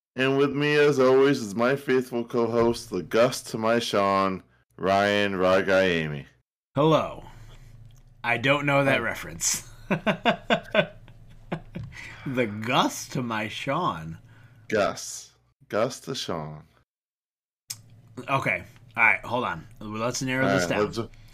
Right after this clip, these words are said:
Speaker 1: let's work this out.
Speaker 2: Let's work this <laughs> out. Is it something from Nickelodeon?
Speaker 1: No.
Speaker 2: Hmm. Saturday
Speaker 1: Not
Speaker 2: morning
Speaker 1: even.
Speaker 2: cartoon?
Speaker 1: Nope.
Speaker 2: Oh, man.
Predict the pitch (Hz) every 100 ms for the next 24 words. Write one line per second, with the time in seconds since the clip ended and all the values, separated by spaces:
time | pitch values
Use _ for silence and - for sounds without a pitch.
0 | - 113 113 113 123 123 117 107 85 80
1 | 147 139 170 180 190 - 190 - - -
2 | - - - - 147 135 160 156 156 -
3 | - - - - - 156 160 170 156 156
4 | 156 151 127 95 76 73 - - - -
5 | - - _ _ _ _ - 90 110 107
6 | 90 71 - _ _ _ _ _ _ _
7 | _ - - - - - 117 113 107 98
8 | 90 85 - - - 143 135 147 143 98
9 | 143 151 147 139 151 208 - - - -
10 | - - - 85 85 92 120 - _ _
11 | _ _ _ - - 78 78 101 73